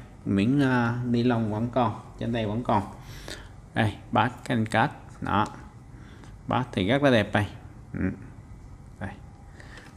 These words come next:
Phản quang nhá. Đó. Đây. Đó. Rất là đẹp cái bát. Phôi cũng rất là ok, xịn sò.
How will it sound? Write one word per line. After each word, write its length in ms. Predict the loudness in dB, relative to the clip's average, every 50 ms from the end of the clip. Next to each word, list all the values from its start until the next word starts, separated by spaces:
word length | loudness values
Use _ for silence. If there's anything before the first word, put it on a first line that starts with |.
| -16 -12
Phản 220 | -8 -4 0 2
quang 260 | 2 4 4 2 2
nhá. 100 | 2 0 -2 -4 -10 -16 -16 -16 -14 -14 -12
Đó. 80 | -12 -12 -12 -14 -14 -16 -18 -18 -20 -20 -20 -20 -20 -20 -20 -20 -20 -20 -16 -16 -16 -16 -16 -18 -18 -18 -18 -18 -20 -18 -18 -20 -18 -20 -20 -20 -18 -12 -12
Đây. 140 | -12 -12 -12 -16 -18 -18 -18 -18 -16 -12
Đó. 160 | -10 -10 -10 -10 -14 -16 -18 -20 -18 -18 -14 -10 -8
Rất 140 | -4 -2 0
là 60 | 0
đẹp 160 | 2 0 0 0
cái 100 | 0 2
bát. 160 | 4 4 2 0 -6 -16 -16 -18 -18 -18 -18 -20 -20 -14 -4 2
Phôi 180 | 2 4 4
cũng 180 | 4 4 4 4
rất 200 | 4 2 0 -2
là 60 | -2
ok, 360 | -2 -2 -2 2 2 2 2
xịn 340 | 2 -2 -4 0 2 2 2
sò. 280 | 4 4 4 6 4